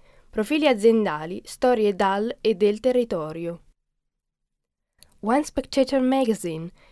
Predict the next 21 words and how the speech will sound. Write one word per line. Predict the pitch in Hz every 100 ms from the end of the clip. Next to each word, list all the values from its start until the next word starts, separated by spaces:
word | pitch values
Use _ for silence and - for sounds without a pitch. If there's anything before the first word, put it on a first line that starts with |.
| -
is | - 220
the | 226
international | 240 226 240 277 294 311 285 269
leader | 269 208 190 -
in | 208
the | 208
world | 202 220 180
of | 185 196
wine. | 233 202 165 165 170 _ _ _ _ _ _ _ _
Founded | - - 277 294 254
in | 262 247
San | - 302 302
Diego | 277 226 190 185 -
in | 208
nineteen | 226 269 277 285
seventy-six | 269 - 285 277 - 254 - -
by | - 196
Bob | 190 - 240 240
Morrissey | 240 254 240 190 - 165 165 190 _ _ _ _
and | 220 226
purchased | - 269 269 254 185 185 202 -